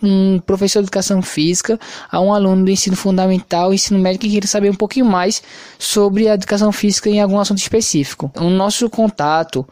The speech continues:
nas nossas páginas no YouTube, Instagram, Facebook, é, o po-, o próprio Spotify, tá tudo lá como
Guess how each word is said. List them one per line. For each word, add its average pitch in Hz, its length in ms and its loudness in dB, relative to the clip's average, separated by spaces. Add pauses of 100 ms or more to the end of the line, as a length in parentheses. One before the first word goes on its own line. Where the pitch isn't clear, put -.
(320)
nas 156 40 -2
nossas 156 280 0
páginas 147 680 -2 (380)
no 147 100 0
YouTube, 160 840 2
Instagram, 151 880 -2
Facebook, 160 1200 0 (220)
é, 131 360 -2
o 131 60 -2
po-, 165 340 -2
o 170 60 -2
próprio 196 340 -2
Spotify, 151 760 -4 (360)
tá 156 140 -4
tudo 170 180 2
lá 156 160 0
como 160 380 -2